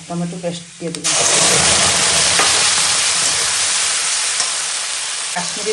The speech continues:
লঙ্কার গুঁড়ো আর অল্প জিরার গুঁড়ো দিয়ে দিচ্ছি, এক চামচ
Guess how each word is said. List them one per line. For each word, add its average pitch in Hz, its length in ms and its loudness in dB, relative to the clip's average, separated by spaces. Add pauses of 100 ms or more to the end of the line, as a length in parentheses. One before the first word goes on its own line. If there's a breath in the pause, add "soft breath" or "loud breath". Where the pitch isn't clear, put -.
লঙ্কার 202 320 -2
গুঁড়ো 202 200 0
আর 202 80 4
অল্প 185 120 -4 (120)
জিরার 180 260 0
গুঁড়ো - 220 -6
দিয়ে 196 160 -4
দিচ্ছি, - 260 -2 (3000)
এক 196 160 -4
চামচ 254 240 0